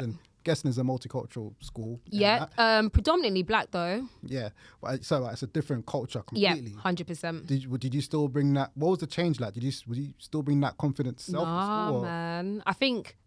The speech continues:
Speaker 2: when I first kicked off, I remember my friends still tease me up to this day. And I know if you're listening, it's not every day, innit? But this, this is what happens. So, like,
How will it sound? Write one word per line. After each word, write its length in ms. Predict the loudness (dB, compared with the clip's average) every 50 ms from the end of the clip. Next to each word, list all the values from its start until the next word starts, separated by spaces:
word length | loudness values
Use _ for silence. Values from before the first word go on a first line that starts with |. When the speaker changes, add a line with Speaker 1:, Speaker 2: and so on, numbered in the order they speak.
| _ _
Speaker 2:
when 200 | -4 0 2 4
I 80 | 2 2
first 500 | 0 0 2 4 6 6 6 4 2 -2
kicked 300 | -4 -6 -6 -4 -4 -4
off, 180 | -4 -4 -2
I 120 | 0 0 0
remember 500 | 2 0 0 -2 0 0 0 0 -2 -4 -6 -14 -20 _ _ -6
my 100 | -4 -4
friends 300 | -2 0 0 0 0 -2
still 220 | -2 -2 -2 -2 -2
tease 340 | -2 -2 -4 -4 -2 -4 -4
me 220 | -4 -4 -6 -2 0
up 200 | 0 0 0 -2
to 100 | -6 -4
this 240 | -4 -4 -4 -6 -6
day. 360 | -4 -4 -2 -2 -2 -2 -2
And 100 | -2 -2
I 60 | -2
know 100 | -2 -2
if 100 | -2 0 2
you're 120 | 2 4
listening, 680 | 4 2 0 -2 -4 -6 -4 -4 -2 -2 -2 -4 -4 -6 -6
it's 160 | -8 -8 -8
not 140 | -8 -6 -6
every 160 | -6 -6 -6
day, 240 | -6 -6 -6 -6 -6
innit? 180 | -6 -8 -8 -10 -14 -18 -20 _
But 260 | 4 6 6 6 4 2
this, 200 | 4 6 6 6 6
this 200 | 4 2 4 4
is 80 | 4
what 140 | 6 6 6
happens. 420 | 6 6 4 2 2 0 -2 -2 -2
So, 280 | -2 0 0 0 0 -2 -6 -10 -20 -20 -20 _ _ 0
like, 220 | 2 2 2 2